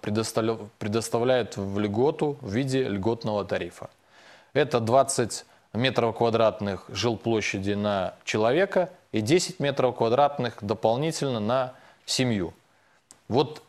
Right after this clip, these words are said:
это предоставляется услуга в рамках этой площади по льготному тарифу, а вот другая площадь не льготируется, и она выставляется по тарифу, обеспечивающему полное возмещение затрат.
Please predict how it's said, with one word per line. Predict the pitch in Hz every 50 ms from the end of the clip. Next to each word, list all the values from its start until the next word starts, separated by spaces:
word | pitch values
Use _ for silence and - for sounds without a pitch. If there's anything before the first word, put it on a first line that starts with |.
| _ _
это | - 165 170 160 165 - 120 107 98 90 - - - _ _ _ _ _ _ _ _ _ _ _ _ _ _ _ - - -
предоставляется | - 139 127 127 123 127 - 135 131 131 131 120 113 104 - - 120
услуга | 117 117 - - 131 127 123 110 104 110 101
в | 98 92 98
рамках | 113 127 123 120 110 - 117 104 - - - _ -
этой | 139 123 - 113 107
площади | - - 117 117 110 101 - - 101 95 92 95
по | 95 - 131 135 127 101 - - - - _ _
льготному | - 113 113 110 107 120 117 110 - 135 143 156 165
тарифу, | 147 - 165 170 175 180 175 - 180 180 170 - _ _ _ _ _ -
а | 101 110 123
вот | 127 131 123 107 - - - _ -
другая | 107 107 113 120 113 127 151 180 190 190 175
площадь | - - 135 117 107 101 - - 87 95
не | 110 139 185
льготируется, | 196 180 156 180 170 - - - 156 127 107 101 90 90 - - - - - - _ _ _ _ _ _ _
и | - 113
она | 120 117 117 139 170 190
выставляется | 180 170 - - 139 123 127 127 131 127 120 107 - - 110
по | - - 127 123 120 113 107 - - - - -
тарифу, | - 131 156 185 180 - 123
обеспечивающему | 107 104 104 - - 147 147 - - - 98
полное | - 127 139 139 120 104
возмещение | 98 98 90 95 92 - - 110 104 90 87
затрат. | - 87 87 - - - -